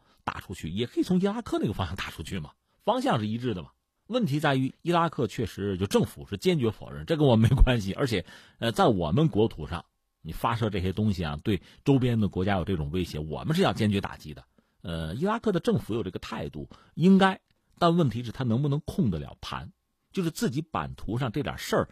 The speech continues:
他能不能搞得定？是不是控制得住？就是假设有这个反沙特或者反美的武装吧，不管是伊朗人啊、胡塞武装啊，或者还是其他什么势力，不希望美国和伊朗走近的势力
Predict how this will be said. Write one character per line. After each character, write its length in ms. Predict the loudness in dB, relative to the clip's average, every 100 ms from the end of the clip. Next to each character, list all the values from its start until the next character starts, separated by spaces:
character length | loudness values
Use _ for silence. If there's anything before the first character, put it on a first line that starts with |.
| -8
他 120 | -4
能 180 | 0 2
不 60 | 0
能 100 | -2
搞 120 | -6
得 140 | -10
定？ 200 | -10 -10 -12
是 140 | -2 0
不 60 | 0
是 40 |
控 220 | 2 4
制 60 | 4
得 100 | 4
住？ 220 | 0 -6 -14 _ _ _ _ _
就 120 | 0 0
是 80 |
假 300 | 0 -4 -4
设 200 | -2 0
有 140 | 0 -2
这 160 | -8
个 80 | -8
反 200 | -6 -6
沙 180 | -4 -2
特 140 | -2 -4
或 180 | -6
者 80 | -8
反 220 | -4 2
美 200 | 4 4
的 120 | 2 0
武 180 | 0
装 240 | -2 -2 -2
吧， 160 | -6 _ _ _ _
不 140 | 0 2
管 180 | 4 2
是 80 |
伊 100 | 2
朗 220 | 2 2 0
人 160 | 0
啊、 80 | -2
胡 160 | -2 -4
塞 120 | -4
武 120 | -4
装 220 | -2 2
啊， 140 | 0 -2 -14 -2
或 140 | 0
者 80 | 0
还 100 | -2
是 60 | -8
其 160 | -8
他 140 | -6 -4
什 100 | -4
么 80 |
势 240 | -2 -2 -2
力， 160 | -4
不 220 | -2 0 0
希 180 | -2
望 180 | -4 -4
美 140 | -4 -4
国 140 | -4
和 80 | -2
伊 100 | 0
朗 180 | 0 0
走 160 | 0
近 160 | 4 4
的 80 | 4
势 200 | -2 -6
力 160 | -6